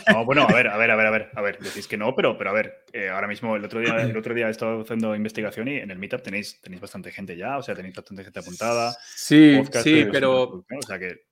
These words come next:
Speaker 1: estáis moviéndolo, Dios, o sea, no.
Speaker 2: Lo que intentábamos con el meetup era que la gente un poco se atreva a ver, porque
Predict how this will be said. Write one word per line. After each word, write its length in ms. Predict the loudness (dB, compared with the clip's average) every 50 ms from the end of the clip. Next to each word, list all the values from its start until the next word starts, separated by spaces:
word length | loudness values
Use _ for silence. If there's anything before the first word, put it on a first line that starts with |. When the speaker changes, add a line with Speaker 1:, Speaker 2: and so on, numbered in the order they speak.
| _
Speaker 1:
estáis 340 | -12 -12 -10 -10 -10 -10 -10
moviéndolo, 680 | -10 -8 -6 -4 -4 -4 -2 -4 -4 -6 -8 -16 _ _ _ _ _ _ -20 _ -12
Dios, 180 | -12 -12 -12
o 60 | -12 -16
sea, 140 | -16 -16
no. 180 | -14 -12 -12 -12 -12 -14 _ _ _ _ _ _ _ _ -10
Speaker 2:
Lo 180 | -4 -4 -4
que 80 | -2 -2
intentábamos 460 | -4 -4 -4 0 2 2 2 2 0
con 100 | 0 0
el 100 | 0 0
meetup 340 | 0 -2 0 2 2 2 2 -2
era 360 | -4 0 2 2 2 2 0 -6 -14 -4
que 120 | -2 2
la 120 | 2 2 2
gente 560 | 0 -2 -2 -2 0 0 0 2 2 0 0
un 160 | -2 -4 -4
poco 240 | -4 -2 -2 -2 0
se 120 | 2 2
atreva 280 | 2 4 4 6 4 6
a 140 | 6 6 4
ver, 120 | 4 4
porque 340 | 2 0 2 2 2 2